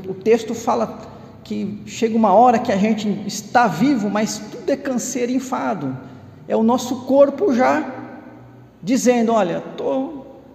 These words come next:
tô perdendo, né? Tô caminhando lá pro fim." E tudo passa rapidamente. Lembra que eu disse que hoje nós temos essa sensação que o tempo passa rápido, mas o salmista,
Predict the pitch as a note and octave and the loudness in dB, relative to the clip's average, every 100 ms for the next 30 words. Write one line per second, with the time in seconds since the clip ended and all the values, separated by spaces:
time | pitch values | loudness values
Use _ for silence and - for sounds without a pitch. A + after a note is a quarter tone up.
0 | - - - - - - - - A#3 - | -20 -18 -18 -18 -20 -20 -20 -12 -8 2
1 | B3 G3 A#3+ C#4 G3+ F3 G#3 F3+ F3+ A3 | 2 4 4 4 2 2 0 0 -2 -4
2 | A3 C4+ D4 D4+ D4 E4 G4+ G4 G4+ A#4+ | -4 0 2 4 4 2 0 0 0 0
3 | - - E4+ D4 - - - - - - | 0 0 2 2 2 -6 -12 -14 -18 -20
4 | - - - - - - - - - - | -20 -20 -20 -20 -20 -20 -20 -20 -20 -20
5 | - - - - - - - A#3 A#3+ A#3 | -20 -20 -20 -20 -20 -14 -4 2 4 6
6 | A3 G#3 F#3+ F3 D#3 D3 C3+ - - - | 6 4 2 0 0 0 -2 -4 -10 -18
7 | - D4 E4+ E4 C#4 D4+ D4 D4+ A#3+ C4+ | -4 2 4 4 4 2 2 0 0 0
8 | C4+ C#4 C4+ C#4 C4 - - - - - | 0 2 4 4 2 -2 -8 -14 -18 -20
9 | - - - - - - - _ _ _ | -20 -20 -20 -20 -20 -20 -20 _ _ _
10 | A3 A3+ G#3+ F#3 G#3 A3 G#3 F#3+ G#3+ F#3+ | 0 2 2 2 2 0 0 2 4 4
11 | F#3+ F#3+ - G3 F3+ F3 G3+ - G3 F3+ | 0 0 -2 -2 -4 -4 -4 -4 -4 -2
12 | - G#3 G3+ F#3 - G3 G3+ G3+ F#3 - | -2 -2 -2 -4 -4 -2 -2 0 0 0
13 | D3+ F#3+ A#3+ F#3 E3 F#3+ G#3+ - A3+ F#3+ | -2 0 -2 -4 -4 -2 -2 -2 -2 0
14 | A3+ C4 - C#3 | 2 0 -2 -8